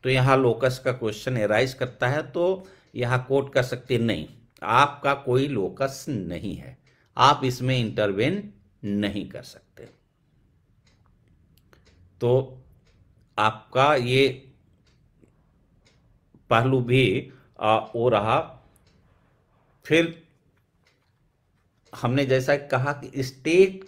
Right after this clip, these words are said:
केस के विथड्रॉल की बात है तीन सौ इक्कीस में, कंप्लेंट केस के विथड्रॉल की नहीं है।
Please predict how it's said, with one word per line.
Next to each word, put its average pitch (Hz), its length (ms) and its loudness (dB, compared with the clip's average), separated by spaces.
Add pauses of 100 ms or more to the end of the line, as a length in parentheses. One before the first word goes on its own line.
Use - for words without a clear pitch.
केस 151 320 -2
के 160 140 -4
विथड्रॉल 131 520 4
की 139 160 -4
बात 123 380 0
है 170 160 -2
तीन 107 160 -4
सौ 95 140 -10
इक्कीस 90 340 -12
में, 85 180 -18 (420)
कंप्लेंट 131 840 0
केस 147 280 2
के 151 140 0
विथड्रॉल 127 440 4
की 131 200 -4
नहीं 107 240 -4
है। 69 200 -16